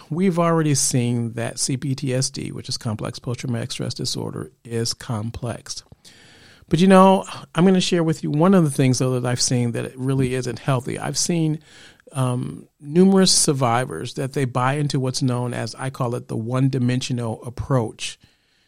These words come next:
to their, to working with their sexual trauma. And that just simply says that there's, there's one bill, there's one mod-, modality, kind of the, the cure-all,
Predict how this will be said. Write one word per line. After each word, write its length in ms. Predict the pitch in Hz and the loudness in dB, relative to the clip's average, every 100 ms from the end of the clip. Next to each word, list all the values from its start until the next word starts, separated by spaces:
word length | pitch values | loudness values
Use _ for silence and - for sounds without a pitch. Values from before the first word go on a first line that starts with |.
| _ - | _ 0
to 260 | 139 127 | 2 2
their, 720 | 123 120 120 120 117 117 120 - - | 2 -2 -2 -2 -4 -6 -10 -14 -8
to 120 | 131 | -4
working 340 | 135 139 147 | -2 0 0
with 160 | 131 - | 0 0
their 160 | 131 | -2
sexual 560 | 123 - 135 - 143 127 | -2 -2 -4 -6 -6 -6
trauma. 600 | - 147 120 113 - - _ _ _ - _ _ _ - | -4 -2 -2 -4 -10 -14 _ _ _ -20 _ _ _ -4
And 580 | 139 139 139 143 135 127 | 2 4 4 4 2 2
that 240 | 170 196 | 0 0
just 180 | 170 - | -2 0
simply 320 | 180 165 156 | 0 0 -2
says 400 | - 156 143 135 | 0 2 2 0
that 160 | 135 139 | -2 -2
there's, 460 | 131 123 127 120 | -2 -2 -4 -8
there's 280 | - 127 117 | -10 -10 -8
one 340 | 127 165 180 | -4 0 0
bill, 440 | 147 151 135 127 117 | 0 0 0 0 -2
there's 240 | 123 120 | -4 -2
one 300 | 123 147 165 | 0 2 2
mod-, 280 | 165 160 139 - | 2 0 -2 -8
modality, 840 | 131 135 139 135 131 123 123 120 113 | 0 2 2 0 0 -2 -4 -6 -6
kind 240 | 139 131 | -4 -4
of 140 | 123 | -4
the, 160 | 123 120 | -6 -8
the 160 | 127 127 | -8 -10
cure-all, 920 | - - 156 135 117 107 - - | -10 0 4 4 4 0 -6 -10